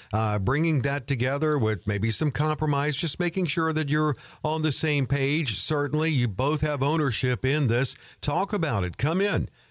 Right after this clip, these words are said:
Meet with Logan and the team. Another opportunity to do that at no cost and no obligation.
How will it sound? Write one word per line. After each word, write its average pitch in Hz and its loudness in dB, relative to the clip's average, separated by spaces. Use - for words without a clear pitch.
Meet 160 0
with 143 0
Logan 147 2
and 135 0
the 139 0
team. 127 0
Another 143 2
opportunity 147 0
to 110 0
do 147 0
that 95 0
at 92 0
no 131 2
cost 147 0
and 95 2
no 127 4
obligation. 135 0